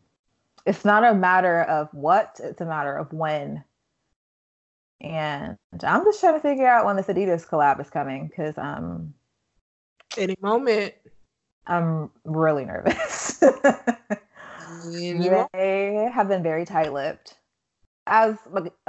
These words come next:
Speaker 1: of course, like, as expected. But it's just like, okay, we have three months left of the year. Well, really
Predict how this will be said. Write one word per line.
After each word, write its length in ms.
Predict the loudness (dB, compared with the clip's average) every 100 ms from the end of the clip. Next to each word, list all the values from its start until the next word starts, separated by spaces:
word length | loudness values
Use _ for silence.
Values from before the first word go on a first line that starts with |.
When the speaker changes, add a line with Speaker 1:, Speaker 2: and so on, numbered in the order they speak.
| -10
Speaker 1:
of 120 | -6
course, 360 | -2 -2 -4 -10
like, 100 | -8
as 140 | -6 -6
expected. 800 | -10 _ _ -16 -16 -16 -16 -16 _ _ _ _ _ _ _
But 140 | -4 -2
it's 100 | -2
just 140 | 0
like, 380 | 2 2 -2 -6
okay, 300 | -6 -6 -6 -16 -20 _ _ _ _ _ _ _ _ _ _ _ _ _ _
we 80 | -6
have 200 | -6 -6
three 140 | -6 -6
months 400 | -6 -10 -12 -6
left 440 | -6 -6 _ _ _ _ _ _ _ _ -14
of 140 | -10
the 80 | -10
year. 420 | -6 -6 -6 -8
Well, 160 | -4 -2
really 380 | 0 0 0 -4